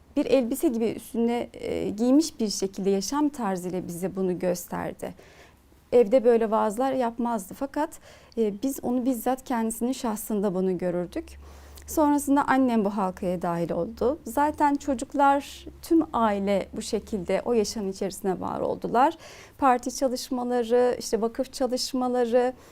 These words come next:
E, bunun yanında, e, tasavvufi faaliyetler vesaire derken gerçekten çok sosyal bir çevrenin içerisinde, e,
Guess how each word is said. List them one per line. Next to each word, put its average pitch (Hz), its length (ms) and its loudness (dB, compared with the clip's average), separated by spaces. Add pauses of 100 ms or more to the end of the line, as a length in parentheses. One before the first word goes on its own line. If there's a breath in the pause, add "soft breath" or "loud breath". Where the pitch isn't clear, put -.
(280 soft breath)
E, 220 160 4
bunun 254 160 4
yanında, 247 600 2
e, - 240 0
tasavvufi 240 680 0
faaliyetler 240 760 0
vesaire 254 500 0
derken 311 440 -2
gerçekten 269 600 0 (220 loud breath)
çok 339 200 -4
sosyal 302 540 0
bir 269 120 0
çevrenin 247 640 2 (420 soft breath)
içerisinde, 226 840 2 (160)
e, 60 320 -4